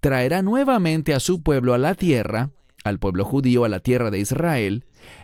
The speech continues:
Él lo hará debido a quien Él es y lo que ha prometido, con el fin de que el Mesías venga por segunda vez y la promesa del reino pueda cumplirse. Así que sus pensamientos con respecto a Israel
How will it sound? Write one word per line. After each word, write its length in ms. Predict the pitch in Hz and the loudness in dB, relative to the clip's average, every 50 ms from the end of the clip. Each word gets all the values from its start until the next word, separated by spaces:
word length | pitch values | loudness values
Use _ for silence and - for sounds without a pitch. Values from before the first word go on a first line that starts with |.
| - _ - | -20 _ -4
Él 280 | - 196 233 240 240 | -2 0 0 0 2
lo 200 | 226 220 214 202 | 0 2 2 2
hará 360 | 190 165 131 117 120 123 131 - _ - | 0 0 2 2 0 0 -2 -4 _ -4
debido 460 | - 117 120 123 131 139 131 123 113 | 0 2 4 4 4 4 4 4 2
a 60 | 104 | 0
quien 300 | 101 - 120 113 110 110 | -2 -2 -2 0 0 0
Él 180 | 117 135 165 208 | 0 0 2 2
es 440 | 254 269 240 143 104 101 - - - - _ - _ - | 2 2 2 0 0 -2 -4 -8 -10 -16 _ -20 _ -4
y 220 | 143 151 151 147 | -2 -2 2 4
lo 160 | 139 143 135 | 4 2 2
que 200 | - - 131 143 | 2 0 -2 0
ha 140 | 214 277 269 | 0 -2 0
prometido, 760 | - 151 135 117 110 101 - 120 113 104 82 85 82 73 - - - - _ _ _ - | 0 0 0 0 0 -2 0 0 0 0 0 0 -2 -4 -6 -8 -16 -20 _ _ _ -2
con 160 | - 131 143 | 0 0 2
el 120 | 147 147 131 | 2 0 0
fin 220 | - 143 143 131 | 0 0 0 0
de 100 | 117 - | 0 0
que 80 | - 120 | -2 -2
el 80 | 107 | -2
Mesías 500 | 113 117 120 - - 135 123 107 113 104 | 0 -2 -2 0 0 0 0 0 -2 -2
venga 360 | 104 131 147 147 139 120 110 | 0 0 0 0 0 -2 -4
por 180 | 110 117 113 117 | -2 -2 -4 -4
segunda 460 | - - 117 101 139 175 196 214 208 | -2 -2 -2 0 0 0 0 0 0
vez 400 | 139 120 95 92 95 107 - - - _ _ - - | 0 0 -2 -2 -2 -4 -6 -8 -12 _ _ -18 -2
y 120 | - 139 156 | 0 2 2
la 120 | 170 175 | 2 0
promesa 480 | - 190 202 175 139 113 113 - - 160 | 0 0 0 0 0 0 0 -2 -2 -2
del 160 | 175 175 156 | -2 -2 -2
reino 340 | 135 127 117 107 117 139 143 | -2 -2 -2 0 -2 -2 -2
pueda 240 | - 110 92 90 90 | -2 -2 -4 -4 -2
cumplirse. 800 | - 151 165 160 - 220 254 254 185 127 - - 82 76 92 - _ _ _ _ _ _ _ _ _ - _ _ _ _ _ _ _ _ _ _ _ - - - - - - - - - | -2 -2 -2 0 0 0 2 2 2 0 0 -4 -4 -6 -8 -12 _ _ _ _ _ _ _ _ _ -20 _ _ _ _ _ _ _ _ _ _ _ -20 -20 -20 -20 -20 -20 -20 -14 -4
Así 260 | - 175 180 - 226 | -2 -2 -2 -2 -2
que 120 | - 226 202 | 0 0 0
sus 180 | - 214 - | 0 0 0
pensamientos 600 | - 202 196 170 202 208 233 277 285 269 262 - | 0 0 0 2 0 0 0 0 0 -2 -2 0
con 160 | - 165 143 | 0 0 0
respecto 400 | 131 131 - - 139 131 - - | 2 0 0 0 -2 -2 0 0
a 80 | 117 107 | 0 0
Israel 640 | 104 - 110 117 135 123 104 85 80 80 80 78 | 0 -2 -2 -2 -2 -2 0 -2 -2 -2 -4 -6